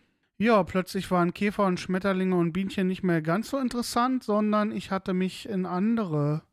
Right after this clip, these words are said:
schöne Dinge verguckt, die meine ganze Aufmerksamkeit brauchten. Und da muss ich sagen, war das Landleben eigentlich auch wieder total cool, denn ich war in einem Jahrgang,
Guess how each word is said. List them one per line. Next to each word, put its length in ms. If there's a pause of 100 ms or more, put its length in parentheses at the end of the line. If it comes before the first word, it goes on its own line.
(180)
schöne 500
Dinge 240
verguckt, 540
die 240
meine 640
ganze 340
Aufmerksamkeit 760
brauchten. 540 (380)
Und 180
da 120
muss 200
ich 100
sagen, 600
war 280
das 300
Landleben 640
eigentlich 320
auch 200
wieder 280
total 420 (140)
cool, 300 (100)
denn 300 (320)
ich 180
war 160
in 60
einem 120
Jahrgang, 680